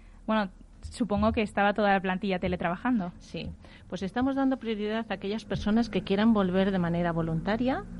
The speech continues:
Speaker 2: o por necesidades del cliente. Es decir, hay muchas veces que el cliente requiere,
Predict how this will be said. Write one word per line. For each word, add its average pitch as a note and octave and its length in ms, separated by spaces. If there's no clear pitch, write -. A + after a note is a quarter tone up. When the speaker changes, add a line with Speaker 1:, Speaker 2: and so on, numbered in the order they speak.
Speaker 2:
o G3 140
por A3 160
necesidades F3+ 720
del F3+ 140
cliente. E3 640
Es E3 120
decir, F3+ 240
hay F3 40
muchas F#3 260
veces F#3 340
que F3+ 80
el E3+ 80
cliente F#3+ 340
requiere, F3+ 540